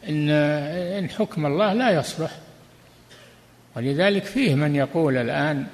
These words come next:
"ما هذا لع-، لأمة سبقت، القرآن والسنة لأمة سبقت، فلا بد أن، أن نضع لنا، أن نضع لنا أحكاما جديدة،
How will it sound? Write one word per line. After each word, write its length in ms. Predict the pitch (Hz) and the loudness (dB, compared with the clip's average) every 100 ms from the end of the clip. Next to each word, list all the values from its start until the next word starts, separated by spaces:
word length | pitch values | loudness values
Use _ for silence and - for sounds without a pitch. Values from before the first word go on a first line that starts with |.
| - - - - - - - - - - | -20 -20 -20 -20 -20 -20 -20 -20 -20 -6
"ما 420 | 262 240 180 165 160 175 | 0 2 2 0 -2 0
هذا 140 | 202 185 | 2 2
لع-، 320 | 170 147 175 | 4 4 2
لأمة 580 | 170 170 214 196 160 - | 0 0 0 0 0 -2
سبقت، 520 | 147 190 160 123 123 110 - 190 | 0 2 2 0 -2 -6 -10 -10
القرآن 680 | 127 135 131 151 175 156 | -4 0 2 4 4 2
والسنة 640 | 151 127 - 165 175 165 156 | 0 -4 -2 0 2 4 2
لأمة 580 | 156 214 226 170 - 180 | 2 0 0 0 -2 -4
سبقت، 600 | 165 202 139 - 135 - - - - - - - - - - - - - - | 2 2 2 -4 -8 -10 -20 -20 -20 -20 -20 -20 -20 -20 -20 -20 -20 -20 -6
فلا 220 | 143 160 170 | 2 8 8
بد 300 | 175 165 151 | 6 0 4
أن، 320 | 147 147 147 | 4 4 0
أن 320 | 160 156 143 | -2 -2 0
نضع 300 | 175 156 131 | 2 4 4
لنا، 500 | 143 165 147 143 131 - - - - - - - - - | 2 2 2 0 -2 -10 -20 -20 -20 -20 -20 -20 -16 -4
أن 220 | 147 139 | 0 2
نضع 260 | 160 156 139 | 4 6 6
لنا 440 | 151 151 143 156 | 6 4 2 0
أحكاما 680 | - - 160 156 147 135 120 | -4 2 8 8 6 2 0
جديدة، 640 | 127 127 165 180 135 135 | -2 0 2 2 2 0